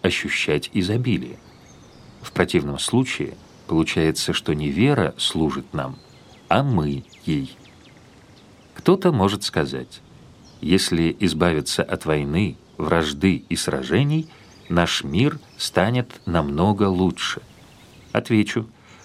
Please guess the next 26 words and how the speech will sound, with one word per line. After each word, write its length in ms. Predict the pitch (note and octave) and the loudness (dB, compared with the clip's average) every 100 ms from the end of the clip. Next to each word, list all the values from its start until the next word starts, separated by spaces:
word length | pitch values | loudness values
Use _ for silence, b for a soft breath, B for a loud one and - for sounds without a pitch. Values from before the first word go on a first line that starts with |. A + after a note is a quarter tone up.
| B | B
что 440 | - - G2 G2+ - | -8 0 4 4 2
в 140 | F2+ | 0
определенный 640 | G2 G#2+ G2 G#2 F#2 D#2+ C#2+ | 0 2 2 4 2 0 -2
момент 500 | D2 E2 D#3+ F3 - B B | 0 2 2 -2 -10 B B
мы 360 | - D#3+ B2 F3+ | -4 2 4 4
к 180 | F3+ - | 0 0
этому 500 | G2 A2 A2 G#2+ - | 0 0 -2 -2 -2
и 80 | - | -2
придем. 500 | A2 F#2+ - - C#2+ - - - - - - - - | 0 0 -2 -10 -16 -20 -20 -20 -20 -20 -20 -20 -14
Но 220 | - E2 D#2 | -4 0 2
до 160 | D2+ | 2
сих 280 | E2 - - | 2 0 -4
пор 320 | - D#2 - - | 2 2 2 -2
этого 320 | E2+ - D2+ | -2 0 -4
не 120 | D#2+ | -2
случилось. 680 | E2+ C3 B2+ A#2+ - - - - - B B B - | 0 -2 0 0 -2 -6 -18 -20 -20 B B B -2
И 80 | F2 | 0
главным 560 | D#2+ F2+ E2+ D#2 D#2 - | 4 4 4 0 -4 0
образом 500 | F2+ D#2 D#2 D2+ C#2+ | 0 2 0 -2 -6
потому, 580 | - - C#2 B1+ A#2 F3 B B B | -6 -4 -4 2 0 0 B B B
что 280 | - - D#2+ | -6 0 2
мы 300 | F2+ E3 - | 2 2 0
сами 480 | - - F2+ E2 D#2 | -2 2 2 2 -2
не 140 | D#2 | -4
хотели 440 | - D2+ - D2+ C#2 | -2 -2 0 -2 -2
этого. 420 | A#1+ - C#2 | -8 -14 -16